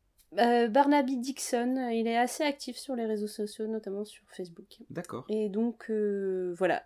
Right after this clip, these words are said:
Speaker 1: Ben, c'est trop bien.
Speaker 2: Ok.
Speaker 1: Dark Crystal, je plus sois. Et
Speaker 2: Ouais.
Speaker 1: du coup, il faut vraiment que tu regardes.
Speaker 2: Ah ouais ?
Speaker 1: Ah ouais.
Speaker 2: D'accord,
Speaker 1: Ah, Dark
Speaker 2: bon, je vais
Speaker 1: Crystal,
Speaker 2: regarder
Speaker 1: c'est
Speaker 2: alors.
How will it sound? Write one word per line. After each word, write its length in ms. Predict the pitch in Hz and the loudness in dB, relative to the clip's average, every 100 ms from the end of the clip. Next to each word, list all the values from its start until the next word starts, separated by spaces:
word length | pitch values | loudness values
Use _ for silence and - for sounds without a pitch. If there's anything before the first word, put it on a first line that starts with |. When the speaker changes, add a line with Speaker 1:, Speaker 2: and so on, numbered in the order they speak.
| _ | _
Speaker 1:
Ben, 800 | 202 196 185 180 175 165 156 143 | 0 2 2 0 -2 -2 -4 -8
c'est 300 | - - 185 175 | -10 -6 -6 -6
trop 140 | 170 | -8
bien. 80 | - _ _ _ - | -10 _ _ _ -12
Speaker 2:
Ok. 180 | 175 127 190 _ - | -6 -4 -6 _ -6
Speaker 1:
Dark 240 | 202 208 | -6 -4
Crystal, 400 | 220 208 208 196 | -8 -6 -6 -8
je 180 | 185 175 | -6 -10
plus 220 | 170 196 | -10 -16
sois. 160 | - - 208 | -12 -6 2
Et 360 | 220 214 214 | 4 4 2
Speaker 2:
Ouais. 40 | 208 | 2
Speaker 1:
du 140 | 202 | -2
coup, 140 | 208 | 2
il 60 | 302 | 0
faut 140 | - | 2
vraiment 240 | 220 233 285 | 0 2 0
que 60 | |
tu 60 | 294 | 0
regardes. 280 | 226 180 165 _ _ _ _ - | -2 -2 -4 _ _ _ _ -4
Speaker 2:
Ah 80 | 127 | 0
ouais ? 120 | 170 - _ - - | 0 -4 _ -20 -6
Speaker 1:
Ah 120 | 190 | 0
ouais. 220 | 185 165 - _ _ _ - | 0 -2 -8 _ _ _ -6
Speaker 2:
D'accord, 160 | 185 | -2
Speaker 1:
Ah, 40 | 190 | 0
Dark 160 | 196 | -2
Speaker 2:
bon, 60 | - | -4
je 40 | |
vais 20 | 214 | -2
Speaker 1:
Crystal, 20 | 113 | -2
Speaker 2:
regarder 240 | 113 113 | 0 -2
Speaker 1:
c'est 60 | 101 | -4
Speaker 2:
alors. 180 | 104 | -6